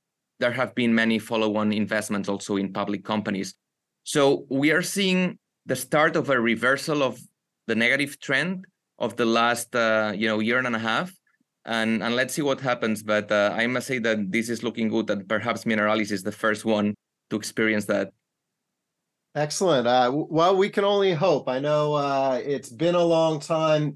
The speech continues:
Speaker 2: now that the window has been closed, so it would certainly, uh, I'm sure there's plenty of companies out there that would love for things to change. So let's hope you're right on that note. Well, speaking of change,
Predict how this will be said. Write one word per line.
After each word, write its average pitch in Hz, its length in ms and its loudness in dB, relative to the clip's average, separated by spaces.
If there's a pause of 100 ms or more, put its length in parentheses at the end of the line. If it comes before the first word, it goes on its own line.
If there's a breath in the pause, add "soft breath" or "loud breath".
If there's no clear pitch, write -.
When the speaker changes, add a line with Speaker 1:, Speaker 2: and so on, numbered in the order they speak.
(140)
Speaker 2:
now 151 400 2
that 139 160 -2
the 139 100 -4
window 147 380 0
has 135 160 0
been 127 160 -4
closed, 127 500 4
so 123 200 0
it - 20 2
would 120 220 -2
certainly, 135 640 0 (680)
uh, - 60 -4
I'm 127 480 2
sure 170 220 2
there's 139 240 4
plenty 165 420 0
of 143 80 0
companies 147 420 0
out 127 260 2
there 123 260 0
that 117 120 -2
would 117 220 -4
love 123 380 0
for 120 500 -2 (400)
things 143 340 2
to - 80 -6
change. 110 580 -4
So 120 100 -4
let's 120 240 -2
hope 117 240 0
you're 113 180 0
right 110 380 -2
on 110 200 -6
that 104 240 -10
note. 104 360 -8 (340)
Well, 202 320 2
speaking 220 500 0
of 190 120 0
change, 220 720 0